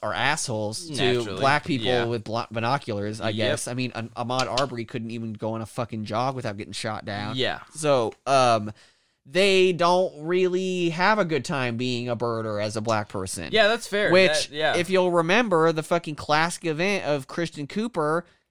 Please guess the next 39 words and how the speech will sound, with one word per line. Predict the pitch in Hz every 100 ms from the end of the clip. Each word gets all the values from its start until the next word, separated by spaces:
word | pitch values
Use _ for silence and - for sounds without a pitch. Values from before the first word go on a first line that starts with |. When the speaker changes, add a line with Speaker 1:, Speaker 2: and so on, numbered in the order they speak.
| _
Speaker 1:
birding | 120 151 180 196
in | 196
Central | - 196 - 175
Park | 247 254 165
Speaker 2:
Yeah. | 98 95 95 - _
Speaker 1:
got | 151 147
harangued | 170 180 190 180
by | 165 151
a |
Karen | - 214 220 156 143 160 - _ _ -
'cause | 175 165 147
he | - 185
was | 170
like, | 156 131
"Can | 151
you | 151
put | 165
your | 147
dog | 117 110
on | 127 127
a |
leash?" | 127 135 139 - -
And | 131 123 117
she | 113 147
was | 143 127
like, | 120 117
"You're | 127 127
a | 110
felon," | - - - 123 107 95 82
or | 90
Speaker 2:
Yeah, | 151
Speaker 1:
whatever. | 127 113 98 98
Speaker 2:
yeah, | 95
yeah. | 90 80 76
Speaker 1:
Th-, | 117 165
and | 160 180 190
apparently | 185 226 233 180 175 165 151
his | - 185 170
experience | - 185 175 160 143 135 -